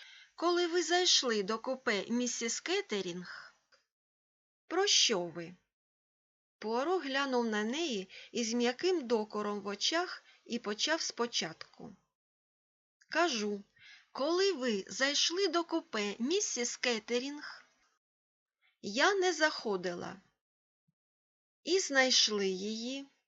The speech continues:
«Я не заходила». «Ах, прокляття!» Він гнівно обернувся і так гарикнув на неї, що та аж зіщулилась перед ним.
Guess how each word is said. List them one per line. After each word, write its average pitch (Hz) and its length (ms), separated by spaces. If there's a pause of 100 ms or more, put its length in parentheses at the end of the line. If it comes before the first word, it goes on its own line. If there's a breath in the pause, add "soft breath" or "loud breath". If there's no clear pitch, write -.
(840)
«Я 226 360
не 370 180
заходила». 185 920 (1300)
«Ах, 370 480
прокляття!» 247 1120 (720 loud breath)
Він 330 260
гнівно 285 520
обернувся 240 920 (280 loud breath)
і 226 120
так 285 300
гарикнув 240 600
на 196 180
неї, 226 460 (180 loud breath)
що 240 220
та 359 260
аж 320 200
зіщулилась 202 840
перед 196 400
ним. 185 360